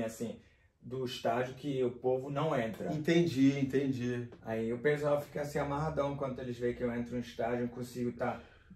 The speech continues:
Speaker 1: do lado do
Speaker 2: Não,
Speaker 1: jogador.
Speaker 2: e o Borussia Dortmund é, tipo, o estádio é sempre lotado, é muito difícil
Speaker 1: Sempre,
Speaker 2: conseguir ingresso,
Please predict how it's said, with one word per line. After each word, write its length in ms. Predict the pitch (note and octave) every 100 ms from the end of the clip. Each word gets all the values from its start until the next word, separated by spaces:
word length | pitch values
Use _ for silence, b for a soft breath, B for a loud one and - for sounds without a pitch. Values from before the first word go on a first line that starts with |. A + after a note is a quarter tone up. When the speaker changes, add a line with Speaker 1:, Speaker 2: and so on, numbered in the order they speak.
| - - -
Speaker 1:
do 200 | A#2+ D3
lado 280 | C#3 C3+ C3
do 60 | B2
Speaker 2:
Não, 60 |
Speaker 1:
jogador. 460 | B2 C3 - - E3+
Speaker 2:
e 60 | G#3+
o 140 | F3
Borussia 440 | F3+ F3 G3+ A3
Dortmund 520 | C#3 C3+ F3+ A3 B3 -
é, 260 | F3+ F#3 -
tipo, 520 | - E3+ E3+ C3+ - B B B
o 80 | D#3+
estádio 400 | D#3 F3 F#3+ F#3
é 20 |
sempre 360 | F3+ B3 B3+ B3
lotado, 380 | G#3 F3 D3 D3+
é 20 |
muito 180 | A3 A3
difícil 280 | - G3+
Speaker 1:
Sempre, 100 | G3 F3+
Speaker 2:
conseguir 160 | E3+ F3+
ingresso, 420 | C#3+ C#3 C3